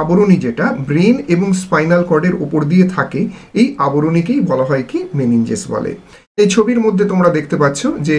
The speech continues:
এখানে ব্রেন রয়েছে আর এখানে স্পাইনাল কর্ড চলে গেছে, অর্থাৎ এই দুটো মিলে তৈরি হয়েছে কি সেন্ট্রাল নার্ভাস সিস্টেম। এবারে এই ব্রেন এবং স্পাইনাল কর্ডকে ঘিরে আবরণী রয়েছে। ব্রেন সুরক্ষিত থাকে একটা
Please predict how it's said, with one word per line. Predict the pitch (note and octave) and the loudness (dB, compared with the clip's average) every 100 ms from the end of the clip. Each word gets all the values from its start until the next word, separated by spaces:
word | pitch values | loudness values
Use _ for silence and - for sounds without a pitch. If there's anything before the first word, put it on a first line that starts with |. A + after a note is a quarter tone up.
| C#3 | 0
এখানে | D#3+ D3 C#3+ | -2 -2 0
ব্রেন | E3+ F#3+ F3+ | 2 2 2
রয়েছে | G3 F#3 G#3+ A3+ A3+ C#3 | 2 2 0 -2 -2 -2
আর | C3+ | -2
এখানে | C3+ C#3 C3 | -2 -4 -4
স্পাইনাল | - D3+ D3 D3+ C#3+ | -2 0 2 0 0
কর্ড | D3+ D3 D#3+ | -2 -2 0
চলে | D#3 C#3+ | 2 2
গেছে, | A#2+ A#3 - D3 | 0 -2 -4 -4
অর্থাৎ | D3 D#3+ - | -2 -4 -2
এই | E3 D3 | -4 -4
দুটো | - F#3+ F3 | -2 0 2
মিলে | E3 F3 E3+ | 2 0 0
তৈরি | D#3+ D#3+ | 0 0
হয়েছে | D#3+ D3+ F3+ | -2 -2 -2
কি | C#4 - - - - | -2 -4 -12 -20 -8
সেন্ট্রাল | D3+ D3 D3+ D3 | -2 0 0 0
নার্ভাস | C#3 C#3 D3 F#3+ | -2 -2 -2 -2
সিস্টেম। | F#3 - F3 A#3 - - - | -2 0 -2 -2 -8 -16 -4
এবারে | D#3 A3+ F#3 - - - - D#3+ | 0 2 0 -4 -10 -16 -4 -2
এই | E3 E3 F#3 - - _ _ _ _ _ D3 | -2 -4 -6 -12 -20 _ _ _ _ _ -2
ব্রেন | D#3 G#3 C#4+ D4+ F#3+ | 2 4 4 2 0
এবং | F#3 F#3+ F#3 | 2 2 0
স্পাইনাল | - D#3+ E3+ F#3 F#3 | -2 0 2 2 2
কর্ডকে | F3 F3 - A#3+ F#3 | 2 0 0 0 2
ঘিরে | E3+ F3 - - - _ _ - | 2 2 0 -10 -20 _ _ -6
আবরণী | C3+ C3+ C3 B2+ A#2+ | -4 -2 -2 -2 -2
রয়েছে। | A2+ A#2 - - - - _ C3+ | -2 -4 -8 -12 -20 -20 _ -6
ব্রেন | C#3+ F3+ A#3+ B3+ - | 0 2 2 0 -2
সুরক্ষিত | F3 F#3 - A#3 A#3+ F#3 | 2 2 0 0 0 0
থাকে | C#3+ D3+ - - - - D3+ | -4 -4 -6 -8 -18 -6 -6
একটা | - - | -4 -8